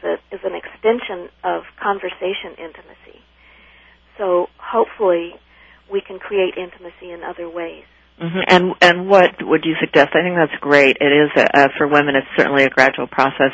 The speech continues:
Speaker 2: of feeling cared for.
Speaker 1: Mm-hmm. Mm-hmm.
Speaker 2: Yeah, I'm thinking, um, just like, uh, this doctor was saying, having his wife, uh, put his arm around her, his,
Speaker 1: Mm-hmm.
Speaker 2: her arm around him, or, um,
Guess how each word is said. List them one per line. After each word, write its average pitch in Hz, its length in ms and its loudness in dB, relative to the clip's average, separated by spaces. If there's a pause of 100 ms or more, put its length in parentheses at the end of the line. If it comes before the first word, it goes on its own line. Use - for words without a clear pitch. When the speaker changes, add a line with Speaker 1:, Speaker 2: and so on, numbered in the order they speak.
Speaker 2:
of 127 140 2 (180)
feeling 147 360 2 (280)
cared 139 280 4
for. 139 200 -4 (260)
Speaker 1:
Mm-hmm. 233 640 -18
Mm-hmm. 226 200 -20 (540)
Speaker 2:
Yeah, 156 300 0 (240)
I'm 170 240 4
thinking, 156 440 2 (120)
um, 139 480 2
just 156 180 6 (240)
like, 139 240 2 (100)
uh, 135 220 0 (380)
this 135 100 -2 (100)
doctor 135 380 2
was 131 140 -2 (120)
saying, 135 360 2
having 147 280 2
his 139 180 -4
wife, 127 280 4 (220)
uh, 135 160 0
put - 260 0
his 143 140 0
arm 135 240 0
around 135 320 0
her, 139 260 -8
his, 147 160 2
Speaker 1:
Mm-hmm. 247 240 -4
Speaker 2:
her 151 160 4
arm 143 240 2
around 139 240 0
him, 143 180 -6 (640)
or, 147 340 6 (100)
um, 135 360 0